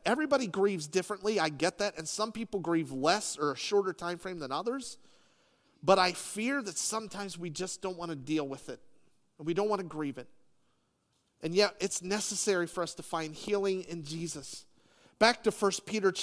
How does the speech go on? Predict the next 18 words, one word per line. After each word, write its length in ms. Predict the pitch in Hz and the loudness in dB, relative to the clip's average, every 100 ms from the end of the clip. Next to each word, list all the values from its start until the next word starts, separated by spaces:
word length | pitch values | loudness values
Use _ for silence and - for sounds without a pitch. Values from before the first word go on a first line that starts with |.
| - | 0
uh, 260 | 175 175 175 | 4 6 6
at 140 | 170 | 4
this 160 | 165 202 | 4 4
time 260 | 202 208 185 | 2 -2 -2
in 100 | 156 | 0
verse 220 | 185 175 | -2 -2
five, 400 | - 190 175 165 | 2 4 4 2
and 120 | 160 | -2
he's 200 | 196 202 | -4 0
dealing 260 | 226 208 180 | 4 4 2
with 140 | 165 | -4
people 240 | 208 196 175 | -4 -2 2
that 140 | 170 | 2
are 80 | 165 | 4
being 300 | 143 202 202 | 6 4 4
persecuted. 640 | - 190 - 180 190 185 | -2 -2 -4 -6 0 0
He 80 | 180 | 0
said 300 | 190 196 185 | -2 0 0